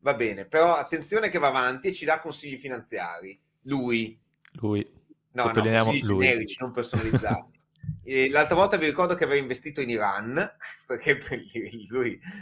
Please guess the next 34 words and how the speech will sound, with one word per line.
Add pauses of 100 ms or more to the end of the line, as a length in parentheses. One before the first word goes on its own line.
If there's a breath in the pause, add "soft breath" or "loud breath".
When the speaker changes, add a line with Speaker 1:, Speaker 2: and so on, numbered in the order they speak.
(160 loud breath)
Speaker 1:
le,
le,
il,
il
Messico
è
troppo,
Speaker 2:
<laughs>
Speaker 1:
troppo,
Speaker 2:
Troppo
Speaker 1:
tranquillo.
Speaker 2:
mainstream
ormai. (220)
Speaker 1:
Innanzitutto
l'Iran
è
un
paese
molto
più
sviluppato
in
quanto
l'occidentale
medio
si
aspetti,
ha
tradizioni
e
una
storia
millenaria
notevoli.